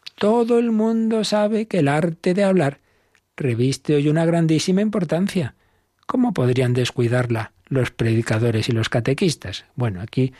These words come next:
primero es que tendríamos que prepararnos más los sacerdotes, porque la verdad es que en general hay bastante queja, ¿verdad?, de las homilías. Bueno, pues en todos los ámbitos, esa preparación, esa formación,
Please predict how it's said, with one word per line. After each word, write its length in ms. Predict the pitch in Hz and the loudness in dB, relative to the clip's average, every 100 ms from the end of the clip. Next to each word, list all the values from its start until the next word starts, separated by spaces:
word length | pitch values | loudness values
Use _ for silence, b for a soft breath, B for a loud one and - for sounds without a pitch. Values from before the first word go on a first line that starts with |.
| B B B | B B B
primero 380 | - 113 123 131 | -2 0 2 0
es 140 | 127 b b b - | -2 b b b -10
que 100 | 127 | -4
tendríamos 500 | 117 123 131 131 123 | -2 0 2 2 0
que 120 | 120 | -2
prepararnos 480 | 127 120 120 127 123 | -2 0 0 2 2
más 340 | 123 127 123 B B B - | 0 -2 -10 B B B -4
los 200 | 131 117 | 0 0
sacerdotes, 500 | 113 113 131 156 110 | 0 0 0 -2 -4
porque 200 | 117 113 | -4 -2
la 100 | 110 | 0
verdad 360 | 107 117 127 B B B | 2 2 0 B B B
es 80 | - | -4
que 100 | 127 | 0
en 140 | 123 | 0
general 520 | 120 127 123 127 139 - B B | 2 0 2 2 0 -4 B B
hay 80 | 127 | -4
bastante 560 | 117 110 135 131 131 123 | -2 -2 0 0 0 0
queja, 340 | 135 127 127 | 0 -2 -4
¿verdad?, 400 | 113 120 120 185 - | -4 -2 -2 -4 -6
de 160 | 120 117 | -2 0
las 300 | 117 - - _ | 0 -4 -10 _
homilías. 720 | 127 123 123 131 147 107 - b b b b b | 0 2 2 2 0 -2 -10 b b b b b
Bueno, 280 | 139 127 131 _ - | -4 -2 -4 _ -8
pues 420 | 139 120 104 123 | -2 -2 -2 -6
en 320 | 147 143 117 | -6 -4 -2
todos 260 | 123 131 131 | 0 0 0
los 180 | 123 147 | 0 0
ámbitos, 480 | 143 123 120 117 | 0 0 -2 -4
esa 240 | 135 135 131 - | -2 -2 -6 -4
preparación, 720 | 139 135 135 131 123 - 135 | -2 0 0 -2 -2 -2 -2
esa 220 | 131 160 156 | 0 -2 -4
formación, 720 | - 131 113 107 180 220 | -4 -2 -2 -2 0 0